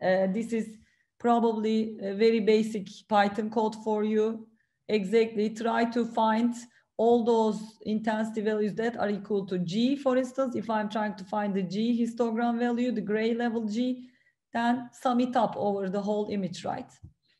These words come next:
<clears throat> Because it's a two D image, you sum twice, right? Let's see. For each band, yes, one number.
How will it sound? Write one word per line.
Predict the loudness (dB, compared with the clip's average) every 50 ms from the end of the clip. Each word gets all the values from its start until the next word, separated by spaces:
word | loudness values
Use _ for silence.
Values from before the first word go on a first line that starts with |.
| _ _ _ _ _ _ _ _ _ _ _ _ -2 4
<clears throat> | 6 6 6 6
Because | 2 4 4 4 4 4
it's | 0 -2 0 0
a | 0
two | 0 0 -2 -2 -2 0
D | 0 0 2 2
image, | 2 2 2 2 0 -2 -4
you | -4 -4
sum | -4 -2 -2 -2 -2 -4
twice, | -6 -6 -8 -8 -6 -8 -8 -10 -12 -18 -20 _ _ _ _ _ _ _ _ _ _ _ _ _ _ _ _ _ _ _ _ _ _ _ _ _ _ _ _ _ _ _ _ _
right? | -4 -4 -4 -4 -6 -12 -20 _ _ _ _ -8
Let's | -6 -6 -6 -8 -14 -16 _
see. | -12 -12 -12 -14 _ _ _ _ _ _ _ _ _ _ _ _ _ _ _ _ _ _ _ _ _ _ _ _ _ _ _
For | 0 0 2
each | 2 2 0 0 0 -4 -8
band, | -8 -6 -4 -4 -4
yes, | -2 -2 -4 -4 -6 -8 -6
one | -4 -4 -4 -4 -6
number. | -8 -10 -12 -14 -16 -18